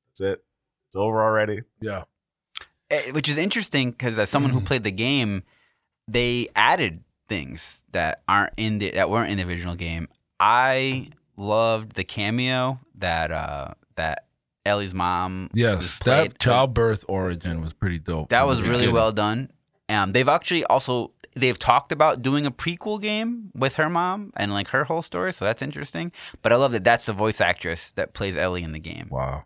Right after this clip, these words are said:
Speaker 3: Which was really cool.
Speaker 1: She
Speaker 2: And
Speaker 1: looked
Speaker 2: it looked
Speaker 1: just like
Speaker 2: like,
Speaker 1: Ellie.
Speaker 2: and it
Speaker 1: Yeah,
Speaker 2: looked like an
Speaker 1: it looked
Speaker 2: adult
Speaker 1: just
Speaker 2: version.
Speaker 3: Right.
Speaker 2: Yeah.
Speaker 3: They, so that was the ca-, the casting for the whole thing, I think, was, was really well done.
Speaker 2: Yeah.
Speaker 3: I, it's interesting 'cause in the game, I think it changes the psychology of you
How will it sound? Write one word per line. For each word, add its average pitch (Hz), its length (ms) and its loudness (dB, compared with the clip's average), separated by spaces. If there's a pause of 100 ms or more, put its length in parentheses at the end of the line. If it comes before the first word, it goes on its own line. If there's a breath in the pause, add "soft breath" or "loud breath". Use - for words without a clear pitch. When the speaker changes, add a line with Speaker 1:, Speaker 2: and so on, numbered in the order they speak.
Speaker 3:
Which 90 180 -6
was 80 240 -8
really - 180 -12
cool. - 140 -2
Speaker 1:
She 165 60 4
Speaker 2:
And 175 120 4
Speaker 1:
looked 120 100 4
Speaker 2:
it 120 40 2
looked 123 140 2
Speaker 1:
just - 140 0
like 98 260 2
Speaker 2:
like, 73 80 2
Speaker 1:
Ellie. 85 240 0
Speaker 2:
and 156 100 0
it 151 80 0
Speaker 1:
Yeah, - 80 4 (140)
Speaker 2:
looked - 20 2
like 131 200 -2
an 117 100 -2
Speaker 1:
it - 20 -2
looked 98 140 -4
Speaker 2:
adult 113 240 0
Speaker 1:
just 110 220 0
Speaker 2:
version. 92 380 -4
Speaker 3:
Right. 98 200 4
Speaker 2:
Yeah. 95 160 0
Speaker 3:
They, 92 160 -2
so - 140 -6
that 104 200 4
was 104 200 -2
the 95 120 -4
ca-, - 260 -2
the 127 120 0
casting 175 500 0
for 123 160 -4
the 110 80 2
whole 120 160 -2
thing, 104 220 -2
I 78 60 -6
think, 80 200 -8
was, 78 180 -10
was 82 220 -8
really 85 200 -6
well 82 200 -4
done. 80 300 -4 (180 loud breath)
Speaker 2:
Yeah. 71 140 -10 (160)
Speaker 3:
I, 160 360 4 (280)
it's 151 160 2
interesting 185 440 -2
'cause 135 200 0
in 156 160 -2
the 147 80 0
game, 110 640 0 (260)
I - 80 4
think - 340 -6 (140)
it 123 100 2
changes 139 340 -2
the 107 80 -2
psychology 110 720 2
of 104 200 0
you 123 340 0